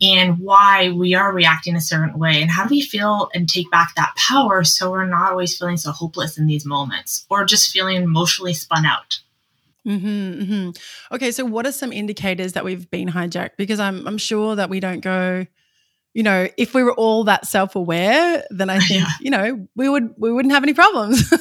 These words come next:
Speaker 1: Totally,
Speaker 2: I think,
Speaker 1: totally.
Speaker 2: I think we go through kind of, like, waves in life where sometimes you're really on it and you're really aware and you're listening to your intuition and, you know, you're actually, like, walking around with open
Speaker 1: Mm-hmm.
Speaker 2: eyes. I mean,
Speaker 1: Mm-hmm.
Speaker 2: in the context of looking at your own behavior.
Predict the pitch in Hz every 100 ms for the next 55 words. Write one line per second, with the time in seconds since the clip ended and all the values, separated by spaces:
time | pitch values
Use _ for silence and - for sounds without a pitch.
0 | - - 170 165 160 240 226 262 208 190
1 | 175 226 233 226 202 190 208 196 180 -
2 | 175 175 175 - 180 180 175 175 170 170
3 | 175 - 175 175 175 - 214 208 196 180
4 | 180 170 - 185 226 202 180 180 175 175
5 | 175 180 175 185 208 185 - 175 170 175
6 | 170 180 175 175 156 135 - - - -
7 | 196 208 190 196 - - - - - _
8 | - 151 220 202 214 202 214 185 180 185
9 | 175 - 190 180 175 233 180 180 - 185
10 | 180 180 - 180 185 180 220 - 190 190
11 | - 190 196 185 170 185 180 196 196 180
12 | 185 180 208